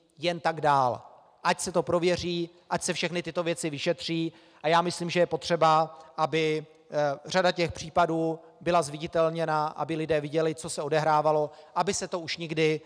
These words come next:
nemohlo opakovat. Stát musí přesně vědět, co se ve státních firmách děje, musí kontrolovat jejich hospodářský stav, a pokud ten hospodářský stav není uspokojivý,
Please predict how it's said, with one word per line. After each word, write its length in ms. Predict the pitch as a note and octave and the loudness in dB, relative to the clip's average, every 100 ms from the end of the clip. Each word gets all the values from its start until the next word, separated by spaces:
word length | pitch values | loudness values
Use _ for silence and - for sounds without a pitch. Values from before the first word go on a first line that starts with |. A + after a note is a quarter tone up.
| - | -10
nemohlo 680 | D#3 D#3 D#3+ C#3+ D3+ C#3+ C3 - | -4 -2 -2 -2 -2 -2 -6 -10
opakovat. 680 | E3 E3 - C3+ B2+ _ _ _ _ _ _ _ _ _ _ _ - | -4 -2 -2 -8 -10 _ _ _ _ _ _ _ _ _ _ _ -6
Stát 440 | - F3+ F#3+ F#3 | 4 6 6 4
musí 300 | F#3+ G3+ G#3+ | -2 -6 -6
přesně 400 | - G3 - G3 | -4 -4 -2 -2
vědět, 400 | F#3 F3 D3+ - | 0 0 -2 -4
co 140 | - | -8
se 220 | D#3+ F#3 F3 | -2 0 0
ve 100 | E3 | 0
státních 440 | - E3 E3 E3+ | 2 2 0 -8
firmách 380 | F3 D#3+ D3+ C3+ | -6 -2 -2 -2
děje, 460 | D3+ E3 E3+ F3 E3+ - - - - | 0 2 2 0 -6 -20 -20 -20 -10
musí 280 | F3 - | -8 -6
kontrolovat 600 | F#3 F3+ F3 F3 F3 E3+ E3+ | -4 -2 2 4 6 4 0
jejich 140 | E3+ | -4
hospodářský 680 | E3 - E3+ D#3+ D#3 - C#3+ | -4 -2 0 2 0 -6 -8
stav, 540 | - E3+ E3+ E3+ - - - | -2 2 2 2 -8 -20 -12
a 60 | D3+ | -8
pokud 220 | D3+ D#3 | -6 -4
ten 120 | F3 | -2
hospodářský 580 | F3 - F#3 F3 E3+ - | -2 -2 2 2 2 -4
stav 280 | E3 F3 D#3 | -2 -2 -2
není 240 | F3 F3 | -4 -6
uspokojivý, 840 | E3+ - D#3 E3 D#3+ D#3+ D3+ D3+ | -8 -8 -4 -2 -2 -2 -4 -4